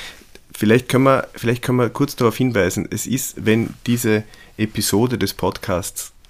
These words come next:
erscheint, die Wahrscheinlichkeit sehr groß, dass die, die Türen des Belvedere einundzwanzig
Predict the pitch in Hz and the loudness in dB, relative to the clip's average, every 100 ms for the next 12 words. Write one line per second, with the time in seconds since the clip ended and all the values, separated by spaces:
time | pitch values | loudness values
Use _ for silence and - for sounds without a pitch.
0 | - - 87 87 80 117 - - - - | -12 -6 -4 -2 -2 -4 -8 -18 -20 -20
1 | - - - 101 98 - 98 110 - 101 | -20 -20 -10 -4 -2 0 2 2 0 -2
2 | - 101 - 92 107 - 101 92 - 98 | 0 -2 -2 -2 0 -2 -4 -6 -4 -2
3 | 92 - - - - 92 - 110 120 120 | -4 -6 -16 -16 -10 -8 0 2 4 2
4 | 101 95 - 95 92 95 90 85 92 - | 0 -4 -4 -2 -2 0 -2 -2 -4 -4
5 | 82 - 90 - | -6 -4 -6 -6